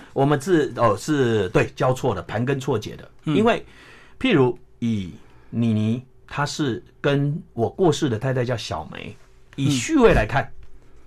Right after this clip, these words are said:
Speaker 2: 嗯。
Speaker 1: 妮妮的位置在后面，
Speaker 2: 对。
Speaker 1: 小梅的位置在前面，所以她必须打从心底去敬重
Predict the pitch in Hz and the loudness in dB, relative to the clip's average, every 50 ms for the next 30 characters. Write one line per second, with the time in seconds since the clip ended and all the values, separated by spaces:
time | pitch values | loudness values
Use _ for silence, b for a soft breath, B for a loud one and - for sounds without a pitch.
0 | - - - 131 131 123 117 117 117 120 123 135 147 139 131 - 113 104 127 117 | -10 -4 0 0 2 2 2 2 2 2 2 4 4 4 2 0 -2 -4 -4 -4
1 | 107 117 107 98 92 - - - - b b b b b b b b - - - | -4 -6 -8 -10 -12 -14 -16 -20 -20 b b b b b b b b -12 -6 -4
2 | 151 123 110 - - - - - 147 120 104 107 104 101 104 120 127 127 117 117 | -4 -4 -6 -8 -14 -12 -4 0 2 4 4 4 2 0 0 0 0 0 -2 -2
3 | 117 113 107 101 - - - 95 98 90 - - - - b b b b b b | -4 -6 -6 -6 -8 -10 -10 -10 -10 -12 -14 -18 -20 -20 b b b b b b
4 | b b - 262 226 220 220 214 - 247 233 208 165 196 190 156 127 120 110 117 | b b -2 0 2 2 2 0 0 0 0 2 2 2 2 4 2 0 0 0
5 | 120 120 147 156 127 110 107 - 165 - - - - 269 240 175 131 113 104 - | -2 -2 -2 -2 -2 -2 -2 -4 -6 -6 -8 -6 -2 2 2 4 4 2 0 -2
6 | - - 170 135 - | 0 0 2 2 0